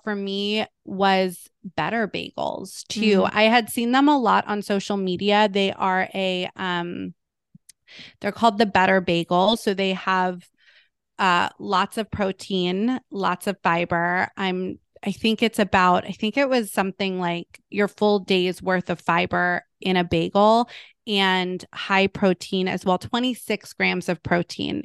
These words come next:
Speaker 1: in, in a bagel, which is pretty incredible, and only one gram of sugar. So
Speaker 2: And sorry, pause, thirty-five grams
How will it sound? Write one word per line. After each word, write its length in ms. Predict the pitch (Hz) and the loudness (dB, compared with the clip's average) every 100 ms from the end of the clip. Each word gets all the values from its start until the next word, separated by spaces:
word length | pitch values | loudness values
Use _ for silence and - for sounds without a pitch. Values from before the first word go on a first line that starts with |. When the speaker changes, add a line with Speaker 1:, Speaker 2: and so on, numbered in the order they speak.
| - | -4
Speaker 1:
in, 360 | 190 175 170 - | -2 0 -2 -6
in 160 | 214 175 | -4 -2
a 40 | |
bagel, 460 | 170 170 175 185 - | 0 -2 0 -2 -2
which 180 | 190 - | -2 -2
is 300 | 175 - _ _ | -4 -6 _ _
pretty 220 | - 180 | -2 0
incredible, 500 | 175 - 175 170 175 | -2 0 0 2 0
and 140 | - | 0
only 240 | 185 190 190 | -4 -2 -4
one 300 | 185 175 180 | -4 -4 -4
gram 260 | 190 185 | -4 -2
of 140 | 180 175 | -4 -6
sugar. 580 | - 170 170 208 262 320 - - - - | -4 -4 0 2 2 0 -8 -18 -20 -20
So 600 | - 240 220 214 208 202 - _ | -2 4 6 6 4 2 -4 _
Speaker 2:
And 400 | 254 262 240 220 | 4 4 2 0
sorry, 440 | - 214 202 196 - | 4 4 4 0 -8
pause, 460 | - 220 214 214 - _ | 2 4 4 2 -4 _
thirty-five 720 | 233 262 294 - 233 214 - | -4 -2 -2 0 -2 -2 -4
grams 460 | 190 190 196 190 | -4 -2 -4 -6